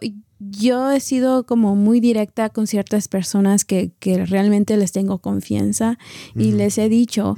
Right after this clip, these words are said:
Speaker 1: "Mira, si yo te doy mi opinión y si yo te digo, 'Mira, deberías de no hacer esto porque esto y esto y eso', te lo digo porque te quiero, porque como
Speaker 2: Ujú.
Speaker 1: amiga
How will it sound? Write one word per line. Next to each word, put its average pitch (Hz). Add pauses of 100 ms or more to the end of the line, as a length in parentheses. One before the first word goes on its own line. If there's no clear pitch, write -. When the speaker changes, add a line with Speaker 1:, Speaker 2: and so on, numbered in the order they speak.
(360)
Speaker 1:
"Mira, 233
si 220
yo 233 (140)
te 233
doy 226
mi 254
opinión 208
y 220
si 196
yo 240 (800)
te 233
digo, 220 (100)
'Mira, 220
deberías 208
de 226
no 214
hacer 214
esto 202
porque 190
esto 208
y 202
esto 202
y 180
eso', - (120)
te 226
lo 226
digo 220
porque 196
te 185
quiero, 190
porque 196
como 202
Speaker 2:
Ujú. 101
Speaker 1:
amiga 247